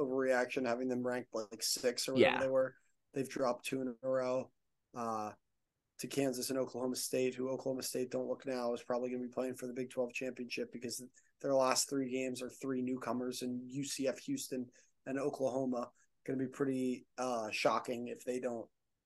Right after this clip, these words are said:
Speaker 1: um, finish the year in the Big twelve championship game. Probably Oklahoma State, Texas there, as those two teams both only have one loss. Um, but that, that, those are, like, the big, the big high,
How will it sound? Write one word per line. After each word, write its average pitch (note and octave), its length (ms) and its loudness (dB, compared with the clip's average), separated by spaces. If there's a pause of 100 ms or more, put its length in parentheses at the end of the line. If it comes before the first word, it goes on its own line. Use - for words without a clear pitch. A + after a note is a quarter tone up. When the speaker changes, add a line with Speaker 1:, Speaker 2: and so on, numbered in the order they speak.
(140)
Speaker 1:
um, A2+ 300 -4 (500)
finish C3+ 400 -2
the C3+ 80 -6
year B2+ 240 0
in B2+ 80 0
the B2+ 100 -4
Big B2 180 -6
twelve B2 200 -6
championship B2 560 -6
game. B2 220 -4
Probably A#2+ 280 0
Oklahoma B2+ 380 -4
State, B2 300 -6
Texas - 580 -4 (360)
there, B2+ 260 2
as B2 100 -4
those B2+ 240 -4
two B2+ 120 -8
teams B2 300 -6
both B2+ 260 -2
only B2 240 -8
have A#2 200 -12
one A#2+ 240 -8
loss. A2+ 420 -8 (540)
Um, A#2 480 -6 (1300)
but A#2+ 240 -4 (580)
that, C3+ 360 0 (600)
that, D#3 280 6
those E3+ 240 12
are, F#3 40 12
like, D3+ 180 12
the C3+ 80 0
big, C#3 320 6
the C3 80 0
big C3+ 220 4
high, C3 260 2